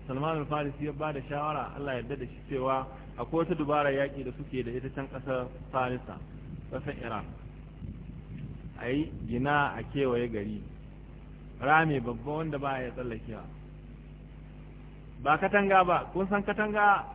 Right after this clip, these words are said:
za a daɗe ana yi. To, amma rami ana iya yi ne cikin ɗan lokaci kaɗan. To, saboda haka gehen Madina inda babu dutse, inda ana iya shigowa sai aka yi rami. Wanda yake wannan ramin ya taimaka. Da aka zo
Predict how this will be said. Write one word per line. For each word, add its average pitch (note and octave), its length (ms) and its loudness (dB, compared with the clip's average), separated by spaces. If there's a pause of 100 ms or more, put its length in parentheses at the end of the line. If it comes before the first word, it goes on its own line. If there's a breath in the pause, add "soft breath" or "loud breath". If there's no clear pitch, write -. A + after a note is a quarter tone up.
za F#3+ 140 0
a D3 100 -2
daɗe D#3+ 320 0
ana B2+ 180 -2
yi. G2 100 -6 (920)
To, C3 80 -6
amma D#3 320 6
rami G3 280 8
ana E3+ 280 2
iya C#3+ 100 -2
yi C3 140 0
ne B2 80 -2
cikin - 280 -10
ɗan C3 140 -8
lokaci B2+ 300 -8
kaɗan. G2+ 320 -12 (960)
To, G#2+ 80 -8
saboda C#3+ 280 0
haka D3 200 0
gehen D3 540 2
Madina C#3+ 400 -2
inda D3 220 0
babu C3 500 0
dutse, D3+ 380 0 (1000)
inda C#3 280 2
ana C#3 220 4
iya C3+ 220 2
shigowa C3+ 480 2
sai B2+ 100 -2
aka A#2+ 240 -6
yi G#2+ 100 0
rami. G#2+ 280 -2 (640)
Wanda C3 180 0
yake C3 180 -2
wannan C#3 300 0
ramin C3+ 260 0
ya B2 200 -2
taimaka. A#2+ 500 -4 (880)
Da - 120 -6
aka C3+ 200 0
zo C3+ 160 2